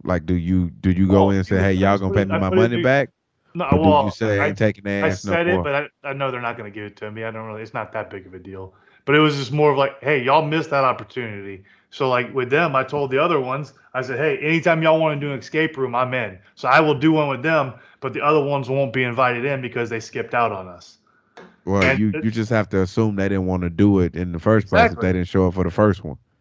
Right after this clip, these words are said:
Speaker 2: And,
Speaker 1: Yeah.
Speaker 2: and some of 'em had a reason. One, I had to work, but he knew f-,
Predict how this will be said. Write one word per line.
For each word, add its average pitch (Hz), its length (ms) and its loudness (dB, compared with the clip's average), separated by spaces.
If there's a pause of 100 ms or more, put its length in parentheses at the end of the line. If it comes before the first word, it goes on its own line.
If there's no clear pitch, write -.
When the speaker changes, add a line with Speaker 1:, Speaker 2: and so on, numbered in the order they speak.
(320)
Speaker 2:
And, 156 320 -6
Speaker 1:
Yeah. - 120 -6
Speaker 2:
and 202 160 -2
some 226 200 2
of 233 120 8
'em 226 80 0
had 202 220 4
a 196 40 -2
reason. 156 360 0
One, 131 280 -2
I 131 80 -4
had 139 200 2
to 160 80 0
work, 147 520 -2
but 120 360 -8 (320)
he 160 160 0
knew 151 260 0
f-, - 180 -14